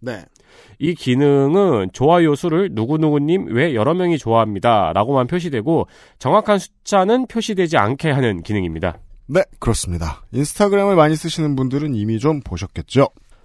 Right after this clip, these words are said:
Speaker 2: 네, 대신 계정 소유자는 정확한 좋아요 숫자를 알 수 있습니다.
Speaker 1: 네. 콘텐츠를 올린 본인만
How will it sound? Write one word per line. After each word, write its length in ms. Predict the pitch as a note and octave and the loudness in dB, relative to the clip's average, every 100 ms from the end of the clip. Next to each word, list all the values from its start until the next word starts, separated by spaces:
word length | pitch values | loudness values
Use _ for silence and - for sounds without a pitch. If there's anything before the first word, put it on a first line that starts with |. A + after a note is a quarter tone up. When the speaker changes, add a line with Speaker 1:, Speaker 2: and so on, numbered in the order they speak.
| - - | -20 -2
Speaker 2:
네, 200 | E3+ C#3+ | 2 2
대신 300 | D3 G#3 A#3 | 2 0 0
계정 340 | C#3 D3+ A#3 A3+ | 2 4 2 2
소유자는 500 | A3 G3 E3+ G3+ E3 | 2 2 2 0 0
정확한 460 | B2+ G3 - G3 | 0 0 2 0
좋아요 300 | D#3 B2+ C3+ | 2 2 2
숫자를 440 | C3+ - F#3+ E3+ A3 | 0 -2 0 0 2
알 160 | G#2+ | 0
수 160 | G#2 A#2+ G2+ | -2 -4 -4
있습니다. 560 | A2 B2+ F#2 F#2+ F2 - - | -4 -4 0 0 -2 -6 -8
Speaker 1:
네. 200 | B2+ B2+ F#2 _ - - _ - | -4 -2 -4 _ -20 -20 _ -4
콘텐츠를 540 | A#3 A#3+ B3 - A3+ | -2 0 0 0 0
올린 400 | F3+ C3+ D#3+ F#3+ | 2 2 2 0
본인만 680 | A#2+ C3+ F#3+ A3+ G3+ C3+ E3 | 2 2 2 2 4 4 2